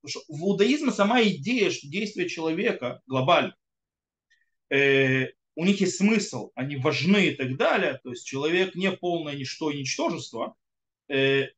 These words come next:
это часть иудаизма. И это то, что привлекло народ Израиля.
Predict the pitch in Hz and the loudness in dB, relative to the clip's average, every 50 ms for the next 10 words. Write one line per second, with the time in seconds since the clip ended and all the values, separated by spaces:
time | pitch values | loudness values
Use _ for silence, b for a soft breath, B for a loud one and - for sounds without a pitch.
0 | _ _ _ _ _ _ _ _ - 147 143 - 139 135 131 123 - - 156 131 | _ _ _ _ _ _ _ _ -6 -6 -4 -4 -4 -4 -4 -4 -4 -2 -2 -2
1 | 127 - 123 120 131 156 180 180 - - - _ _ _ _ _ _ _ _ _ | -2 -4 -6 -6 -6 -4 -6 -6 -8 -12 -16 _ _ _ _ _ _ _ _ _
2 | _ _ _ _ _ _ _ _ _ _ _ _ 127 127 - 147 147 135 139 127 | _ _ _ _ _ _ _ _ _ _ _ _ -10 -6 -4 -4 -4 -4 -4 -6
3 | - - 143 - - 131 123 123 - 151 156 151 151 135 - - 131 123 113 120 | -6 -6 -6 -4 -6 -8 -8 -6 -2 -2 0 0 0 -2 -2 -2 -2 -2 0 -2
4 | 117 123 123 127 135 127 175 202 180 139 107 90 82 | -2 -2 -2 -2 0 2 4 6 6 4 4 0 -6